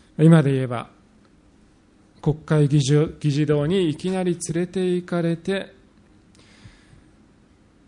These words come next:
老獪な国会議員全員の前で福音を説明せよと言われるようなものでしょうか。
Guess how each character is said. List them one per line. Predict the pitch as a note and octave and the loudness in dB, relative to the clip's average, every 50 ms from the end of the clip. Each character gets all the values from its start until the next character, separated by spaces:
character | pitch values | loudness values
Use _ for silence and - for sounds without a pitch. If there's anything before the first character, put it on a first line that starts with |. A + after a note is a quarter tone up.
| _ _ _ _ _ _ _ - | _ _ _ _ _ _ _ -2
老 | D3+ C#3+ D#3+ D#3+ D#3+ | 2 4 6 6 6
獪 | D#3+ D#3 D3+ D#3 D#3 | 4 4 4 4 6
な | D3+ D#3 D#3 D#3 D#3+ - G3 | 6 4 4 2 -2 -6 -4
国 | - E3+ D#3 | -2 -2 -2
会 | D#3 D#3 - E3 D#3 D#3+ D#3 | -2 -2 -2 0 2 2 2
議 | D#3+ E3 | 4 4
員 | D#3+ D#3 D3 | 4 4 4
全 | D3 D3+ D#3 E3 E3+ | 4 4 4 4 4
員 | F3+ F3 | 4 4
の | E3+ E3 | 4 2
前 | D#3+ D#3+ D#3 E3 D#3 | 2 2 0 0 -2
で | - - - - - | -4 -8 -16 -20 -20
福 | - - - F#3+ F#3 | -20 -6 0 2 4
音 | F#3 F3+ F3 F3 | 4 4 4 4
を | F3 F3 | 2 0
説 | - - F3 D#3+ E3 - G3 G3 | -2 -2 -2 -2 -4 -4 -6 -4
明 | G3 G3 F#3+ F#3+ F#3 F3 | -4 -4 -4 -4 -4 -4
せ | - - A3 | -4 -4 -4
よ | A3+ G#3+ F#3 | -2 -2 -2
と | - - A2+ - - - | -4 -6 -8 -10 -8 -6
言 | C3 C#3 | -4 -4
わ | D3 D#3 | -2 -2
れ | E3 F3 F3+ | -4 -4 -4
る | F3+ F3+ | -2 -2
よ | F#3 F#3 F3 F3 | -2 -2 -2 -2
う | E3+ | -2
な | F3+ G3 G3 | -2 -4 -2
も | E3+ C3+ | -2 -2
の | B2 B2+ A#2 | -2 -4 -4
で | G#2+ G#2 | -6 -8
し | - - | -10 -12
ょ | - - | -14 -16
う | - | -20
か。 | - - - | -20 -20 -20